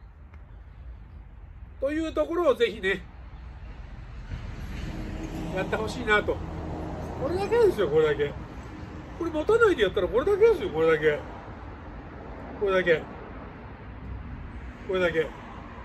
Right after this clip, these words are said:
これだけですよ、これだけ。ちょっと、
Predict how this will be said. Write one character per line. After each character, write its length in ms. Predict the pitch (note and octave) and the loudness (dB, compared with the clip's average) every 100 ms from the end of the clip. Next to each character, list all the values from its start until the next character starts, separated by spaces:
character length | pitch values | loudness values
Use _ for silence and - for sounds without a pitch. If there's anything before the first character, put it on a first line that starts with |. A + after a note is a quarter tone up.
| - - - - - - - | -12 -12 -12 -12 -12 -6 4
こ 80 | |
れ 40 | C4+ | 4
だ 60 | |
け 60 | D#4+ E4+ | 4 0
で 40 | |
す 60 | C4+ | 0
よ、 60 | F3+ | 0
こ 100 | E3+ | 6
れ 60 | |
だ 120 | F3 | 6
け。 140 | F3 E3+ - - - - - - - - - - - - - - - - - - - - - - - - - | 6 2 0 -12 -12 -12 -12 -12 -12 -12 -12 -12 -12 -12 -14 -14 -14 -14 -14 -12 -12 -12 -12 -12 -12 -14 -4
ち 60 | A4 | 0
ょ 40 | |
っ 20 | |
と、 140 | G#4 | 0